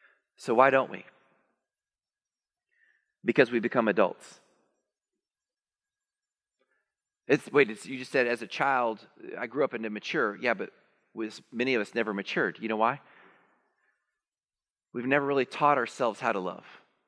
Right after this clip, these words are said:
Think about it when you're a kid. When you're growing up and you began to learn that the world was not as loving as you thought it would be. Well, the first time mom said, "Well, you may not want to go hang out with that person. They're not a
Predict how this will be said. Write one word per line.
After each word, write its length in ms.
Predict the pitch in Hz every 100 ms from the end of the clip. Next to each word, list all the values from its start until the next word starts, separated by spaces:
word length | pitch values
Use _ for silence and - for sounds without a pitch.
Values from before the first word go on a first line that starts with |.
| _ _ _ _ _ _ _ _
Think 120 | 165
about 120 | 131 113
it 60 |
when 100 | 117
you're 100 | 120
a 60 | 107
kid. 340 | - 107 87 - _ _ _ _ _ _ _ _ _ _
When 80 | 127
you're 80 | 139
growing 320 | 107 135 131
up 180 | 123 - - _ _ _ _ _ _ _ -
and 140 | 120
you 140 | 131 135 -
began 280 | 151 139 131
to 60 |
learn 420 | 117 127 117 104 - -
that 140 | 117
the 60 | 104
world 400 | 110 120 107 98 - -
was 160 | 113
not 180 | 117 117
as 100 | 98
loving 320 | 117 104 98
as 80 | 95
you 80 | 104
thought 240 | 107 104
it 80 | 90
would 160 | 90 85
be. 180 | 82 - _ _ _ _ _ _ _ _ _ _ _ _ _ _ _ _ _ _ _
Well, 60 | 123
the 60 |
first 240 | 147 165 -
time 200 | 147 135
mom 180 | 135
said, 260 | 127 117 107
"Well, 100 | 139
you 160 | 143 156
may 140 | 147
not 200 | 143 131
want 160 | 127 123
to 40 |
go 220 | 117 120
hang 220 | 120 120 120
out 120 | 107
with 100 | 90
that 200 | 107 -
person. 300 | 92 - 95
They're 160 | 107
not 160 | 107 98
a 180 | 87